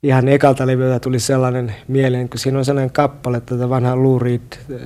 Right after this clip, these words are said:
vai onko se Velvet Underground-kappale, kun Leili Kuda-, Kudaivas Operation, eli Kaukolla se oli Terveisiä kalojen maailmasta, joka on sellainen aivan absurdi tarina, niin kuin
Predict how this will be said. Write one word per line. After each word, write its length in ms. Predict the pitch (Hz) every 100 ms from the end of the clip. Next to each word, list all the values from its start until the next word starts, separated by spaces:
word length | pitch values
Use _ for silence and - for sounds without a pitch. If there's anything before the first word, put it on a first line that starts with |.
| 127 127
vai 100 | 127
onko 140 | 127
se 360 | - 131 135 135
Velvet 300 | 131 127 -
Underground-kappale, 1000 | 123 123 - 123 123 - 127 - 123 123 123
kun 260 | 123 123
Leili 340 | 127 123 120 120
Kuda-, 420 | 123 127 127 - -
Kudaivas 640 | 135 131 127 120 110 - - -
Operation, 640 | 127 123 127 123 - 117
eli 360 | 123 127 123 113 - - - -
Kaukolla 420 | 131 127 127 123
se 140 | 107
oli 320 | 123 120 123 123
Terveisiä 460 | 131 127 123 117 120
kalojen 380 | 135 127 120
maailmasta, 420 | 123 120 113 104 120
joka 100 | 123
on 60 |
sellainen 240 | 113 120 123
aivan 200 | 123 127
absurdi 380 | 120 - 117
tarina, 400 | 113 120 117 113
niin 160 | 110 113
kuin 220 | 110 113